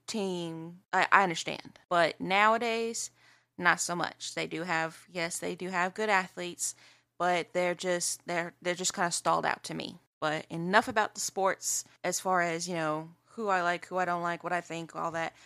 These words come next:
Let's get into the actual curses. So one of the curses is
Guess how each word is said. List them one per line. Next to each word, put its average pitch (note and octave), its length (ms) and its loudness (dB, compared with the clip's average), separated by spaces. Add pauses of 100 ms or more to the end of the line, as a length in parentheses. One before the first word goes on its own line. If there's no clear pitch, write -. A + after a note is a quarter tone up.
(200)
Let's A3 180 0
get G3 140 -4
into G3 220 -2
the F3+ 200 -8
actual D#3+ 580 0
curses. - 720 -4 (300)
So F#3 340 -2
one F#3+ 280 0
of D4 160 -2
the C4 80 -6
curses F#3 880 -6
is C4+ 360 -6